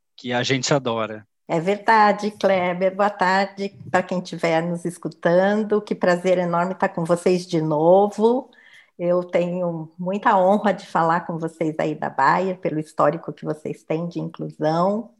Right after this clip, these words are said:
Speaker 2: Ah, bom, Eliane Ranieri tem sessenta e dois anos, né? Eu sou da geração platinada, como chamam, e porque resolvi assumir meus cabelos grisalhos.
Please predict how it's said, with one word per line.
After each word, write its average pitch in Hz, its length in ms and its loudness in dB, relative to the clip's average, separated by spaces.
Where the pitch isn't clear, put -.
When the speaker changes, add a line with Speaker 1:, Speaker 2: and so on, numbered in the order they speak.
Speaker 2:
Ah, 180 520 6
bom, 180 400 6
Eliane 240 440 2
Ranieri 240 880 2
tem 208 360 -2
sessenta 190 440 -2
e 180 40 0
dois 175 300 0
anos, 190 760 2
né? 208 260 -4
Eu 196 120 -2
sou 196 300 -2
da 185 120 -2
geração 180 500 -4
platinada, 175 800 -2
como 175 340 -6
chamam, 220 680 0
e 196 640 -6
porque 208 220 -2
resolvi 190 460 4
assumir 185 400 0
meus 175 200 -2
cabelos 170 420 -2
grisalhos. 175 880 2